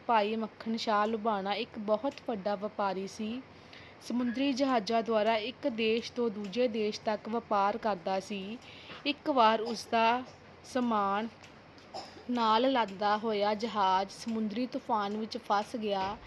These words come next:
ਭਾਈ ਮੱਖਣ ਸ਼ਾਹ ਲੁਬਾਣਾ ਨੇ ਗੁਰੂ ਚਰਨਾਂ ਦਾ ਆਸਰਾ ਤੱਕਦਿਆਂ ਹੋਇਆ ਪਰਮਾਤਮਾ ਅੱਗੇ ਅਰਦਾਸ ਕੀਤੀ ਤੇ ਜਹਾਜ਼ ਕਿਨਾਰੇ ਲੱਗ ਗਿਆ। ਉਸ ਨੇ ਸ਼ੁਕਰਾਨੇ ਵਜੋਂ ਆਪਣੇ ਮਨ ਵਿੱਚ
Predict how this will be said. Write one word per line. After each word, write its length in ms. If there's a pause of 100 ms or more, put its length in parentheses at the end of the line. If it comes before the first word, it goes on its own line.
(480)
ਭਾਈ 300
ਮੱਖਣ 440
ਸ਼ਾਹ 300
ਲੁਬਾਣਾ 540
ਨੇ 160
ਗੁਰੂ 260
ਚਰਨਾਂ 520
ਦਾ 140 (220)
ਆਸਰਾ 400 (120)
ਤੱਕਦਿਆਂ 480
ਹੋਇਆ 340
ਪਰਮਾਤਮਾ 760 (560)
ਅੱਗੇ 460 (320)
ਅਰਦਾਸ 460
ਕੀਤੀ 460
ਤੇ 140
ਜਹਾਜ਼ 520
ਕਿਨਾਰੇ 480
ਲੱਗ 200
ਗਿਆ। 520 (500)
ਉਸ 200
ਨੇ 200
ਸ਼ੁਕਰਾਨੇ 760
ਵਜੋਂ 380
ਆਪਣੇ 460
ਮਨ 360
ਵਿੱਚ 220